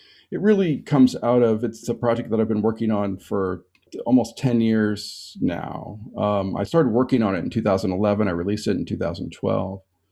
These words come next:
And it really grew out of my own experience of the platform, just as an excited user of Facebook back when that was the hot, um, social media platform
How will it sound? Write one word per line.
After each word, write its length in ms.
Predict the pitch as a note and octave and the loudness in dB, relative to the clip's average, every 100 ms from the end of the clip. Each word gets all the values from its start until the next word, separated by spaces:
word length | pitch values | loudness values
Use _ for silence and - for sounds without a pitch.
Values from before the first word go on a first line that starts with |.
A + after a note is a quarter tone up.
| - | -8
And 120 | A2 B2 | -2 -2
it 100 | - | 2
really 240 | F3+ A3+ | 2 2
grew 280 | B2 A#2+ G#2+ | 2 2 4
out 140 | A2+ | 4
of 120 | A#2 A2 | 4 4
my 240 | G#2 G#2 | 0 -2
own 300 | A2+ B2+ C3 | 2 6 6
experience 800 | A#2 - - A2+ A2 G2 F2+ - | 4 -2 -2 0 2 0 -4 -10
of 100 | G#2 | -10
the 60 | G2 | -8
platform, 640 | - G2+ G#2 - G2 G#2 G#2 | -4 -2 -4 -4 0 0 0
just 240 | A2+ - | -2 -2
as 120 | A2 | 0
an 160 | A#2+ A2+ | 0 0
excited 540 | A2+ - G#2 A2 G#2+ | -2 0 0 2 0
user 500 | G#2+ A#2+ A#2 G#2+ E2+ | 0 0 2 0 -2
of 100 | - | -2
Facebook 520 | A2 A2 - G#2 F2 | -2 -2 0 -2 -2
back 280 | F#2+ F#2+ - | -4 -4 -2
when 240 | G#2+ G#2+ G#2+ | 0 0 0
that 240 | G#2+ G#2+ | 0 0
was 220 | F#2 F#2 - | -4 -8 -6
the 100 | F#2 | -6
hot, 300 | F#2+ E2+ - - _ _ _ _ - | -4 -4 -6 -14 _ _ _ _ -10
um, 260 | G#2 G2+ G#2 | -6 -6 -4
social 360 | - G2 - | -2 -2 -4
media 540 | G2 G2 A2+ F#2 F2+ - _ _ | -6 -6 -4 -4 -6 -8 _ _
platform 720 | A2 F#2+ - F2+ F#2+ F#2+ G2+ | -2 -2 -4 -8 -6 -8 -10